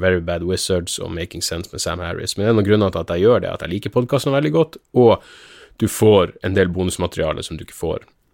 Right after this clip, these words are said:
hvis du bare hører på den gratis. Så hvis jeg skulle starte noe Patreon, så måtte jeg selvfølgelig hatt noe ekstra materiale, og kanskje steppa opp, eh, kanskje filma podcasten og sånne ting. Men per nå så gjør jeg ikke det, og jeg, jeg, det her,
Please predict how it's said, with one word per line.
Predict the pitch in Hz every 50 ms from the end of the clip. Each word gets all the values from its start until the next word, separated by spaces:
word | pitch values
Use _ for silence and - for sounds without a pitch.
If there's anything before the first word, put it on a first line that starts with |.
| _ _ -
hvis | - - -
du | - 78
bare | 76 80 80 78 67 67 58 60 - - -
hører | 95 87 82
på | - 78
den | 85 87
gratis. | - - - - - - - - _ _ - - - - - _
Så | - - 113
hvis | 104
jeg | 131 127
skulle | - 139 120
starte | 131 131 131 127 110
noe | 101
Patreon, | - 147 160 - - 98 98
så | -
måtte | 117 113 - - 110
jeg | 98 95 90 87 90 - - _ _ -
selvfølgelig | - - - 113 107 90 92 87 82 80 - - - - _ _ _ _ _ _ _ _ - 98 -
hatt | 113 107 101 90
noe | 90 87 -
ekstra | 95 - - - - 85 82
materiale, | 85 - - 85 90 90 90 92 92 92 90 92 92 90 90
og | 92 90 - -
kanskje | 92 90 90 90
steppa | - - 87 87 - - 95 92 92 -
opp, | - _ _ - 80
eh, | 80 80 - - - - - - 92 95 95 113 - _ _ -
kanskje | 95 87 - -
filma | - 95 92 95 92 87 87
podcasten | - 98 95 92 95 - 95 90 - - 95 90 90 87 -
og | - 87
sånne | - 95 95 95 92 -
ting. | 98 92 90 92
Men | 98 104 101 -
per | 147 160
nå | 147 135
så | 123 135 143
gjør | 165 175 95
jeg | - -
ikke | - 69
det, | 76 82
og | 80 92
jeg, | 110 110 107 104
jeg, | 98 113 120 110
det | 113 117
her, | 135 131 117